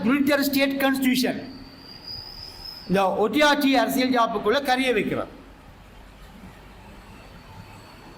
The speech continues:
கரைய வைக்கிறது. அப்ப இந்த, இந்த நகர்வு இப்ப திருப்பி வர வலிக்கிடுது.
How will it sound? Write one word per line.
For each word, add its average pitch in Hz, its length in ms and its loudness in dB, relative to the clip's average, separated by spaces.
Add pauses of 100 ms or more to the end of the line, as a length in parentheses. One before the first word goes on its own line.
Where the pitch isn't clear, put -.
கரைய 233 280 2
வைக்கிறது. 107 400 0 (2250)
அப்ப 226 120 2 (300)
இந்த, 277 140 6 (300)
இந்த 359 320 4 (520)
நகர்வு 302 340 4 (100)
இப்ப 339 240 2
திருப்பி 294 300 2
வர 269 100 6 (140)
வலிக்கிடுது. 247 420 0